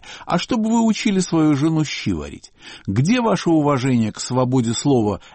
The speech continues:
Р Т и «симоньян»? Где-где? В Караганде. И так далее, и тому подобное. Этого, конечно, никто в Москве не ожидал.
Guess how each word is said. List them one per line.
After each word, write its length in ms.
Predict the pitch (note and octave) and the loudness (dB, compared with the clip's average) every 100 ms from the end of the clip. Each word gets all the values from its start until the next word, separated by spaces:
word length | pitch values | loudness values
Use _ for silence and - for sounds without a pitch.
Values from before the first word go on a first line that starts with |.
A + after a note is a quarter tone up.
| - | -6
Р 240 | A#2+ A2 | -4 -4
Т 320 | - C#3+ C3 | -2 0 2
и 260 | A#2+ G#2+ G2 | 0 -2 -4
«симоньян»? 680 | - A#2 G#2+ G#2+ G2 D2+ - | 0 2 2 2 0 -4 -12
Где-где? 840 | - F#2+ F#2+ D3 F3+ F#3 G#3+ G#3+ - | -14 -8 0 0 0 -2 -2 -2 -4
В 100 | - - | -12 -8
Караганде. 960 | G#3+ G#3 G3 F#3 F#3+ F#3 D3 F2 - _ _ _ _ | -2 -2 0 0 0 0 0 -4 -8 _ _ _ _
И 100 | - | -2
так 260 | E3+ G#2+ D#2+ | 0 -2 -4
далее, 280 | D2 D2 D#2 | -8 -8 -6
и 60 | |
тому 240 | - C3+ A2+ | -2 0 0
подобное. 560 | - D2 D2+ - - - - - | -2 -6 -8 -14 -20 -20 -16 -4
Этого, 240 | A#2 C#3 | -2 0
конечно, 380 | C3+ B2 B2 - | 0 0 0 2
никто 360 | A2 B2 - F#2+ | 0 0 0 -4
в 80 | |
Москве 380 | D2+ D2+ - - | -2 -8 -8 -10
не 140 | D2+ D#2+ | -8 -8
ожидал. 420 | C#2+ E2 - | -8 -10 -12